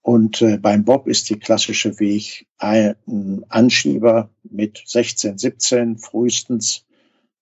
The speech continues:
Äh, und die kommen in der Regel aus der Leichtathletik und man wechselt irgendwann mal dann an die Seile, wie das so schön heißt, und wird Pilot.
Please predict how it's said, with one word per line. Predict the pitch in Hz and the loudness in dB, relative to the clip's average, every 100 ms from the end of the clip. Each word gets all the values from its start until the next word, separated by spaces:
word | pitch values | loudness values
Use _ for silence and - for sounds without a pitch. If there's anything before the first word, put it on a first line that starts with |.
| _ | _
Äh, | - | -6
und | 107 104 - _ 113 107 - | -6 -6 -10 _ -2 -2 0
die | 131 113 | 2 2
kommen | - 110 110 | 4 4 4
in | 104 | 2
der | 98 | 0
Regel | 104 104 92 | 0 -2 -2
aus | - | -4
der | - | -4
Leichtathletik | 90 101 117 - - 95 - 113 - | 0 0 0 -4 -6 -6 0 -2 -2
und | 107 | -2
man | 110 104 101 | 0 0 2
wechselt | 120 - - 95 | 0 2 0 -2
irgendwann | - 113 117 107 - 101 107 | 2 2 2 -2 -6 -2 2
mal | 104 104 101 | 2 0 -4
dann | 101 107 107 | -2 -2 -2
an | - 95 | -4 -8
die | 98 | -4
Seile, | 107 101 117 117 | 0 4 6 4
wie | 110 | 2
das | 107 | -2
so | - 107 | -6 -6
schön | - 104 98 | -4 -4 -4
heißt, | 95 101 - | -8 -6 -8
und | 98 | -10
wird | 104 90 | -14 -14
Pilot. | - 90 - - | -12 -12 -12 -20